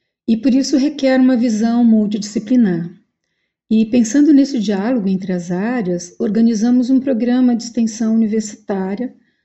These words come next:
o Programa Música e Bebês, que eu coordeno desde dois mil e doze.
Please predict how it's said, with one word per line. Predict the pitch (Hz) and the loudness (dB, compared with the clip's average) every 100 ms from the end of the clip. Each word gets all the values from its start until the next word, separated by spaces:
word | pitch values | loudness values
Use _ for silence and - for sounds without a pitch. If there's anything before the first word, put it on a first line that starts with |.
| _ - | _ -12
o | |
Programa | - 254 220 214 214 | 0 0 2 0 2
Música | 214 175 185 - | 0 0 -4 -4
e | |
Bebês, | 196 247 214 220 254 - _ _ _ _ _ | -2 0 2 0 -2 -10 _ _ _ _ _
que | - 262 | -2 -2
eu | 262 | 0
coordeno | 277 214 233 240 233 | 0 0 0 2 2
desde | 208 226 226 | 2 0 0
dois | 220 226 | -2 0
mil | 226 233 | 2 2
e | 214 | 2
doze. | 170 175 165 160 - | 0 0 -2 -6 -18